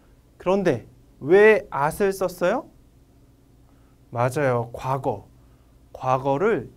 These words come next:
지금 알았어요. "오? 키가 작았네요." 이렇게 말해요. 음, 그래서 키가 작았네요. 자, 여러분도 이런 경험이 있어요? 맞아요. 그때,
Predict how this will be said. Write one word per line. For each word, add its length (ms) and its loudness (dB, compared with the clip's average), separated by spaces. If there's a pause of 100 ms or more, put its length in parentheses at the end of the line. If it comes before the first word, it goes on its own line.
지금 480 -6
알았어요. 560 -4 (120)
"오? 280 -4 (1040)
키가 300 -4
작았네요." 920 0 (440)
이렇게 540 -20
말해요. 440 -20 (880)
음, 200 -16 (420)
그래서 120 -20
키가 540 -4 (420)
작았네요. 760 -14 (800)
자, 380 4
여러분도 600 2 (1900)
이런 260 -2
경험이 400 0
있어요? 420 -6 (680)
맞아요. 640 -2
그때, 420 -2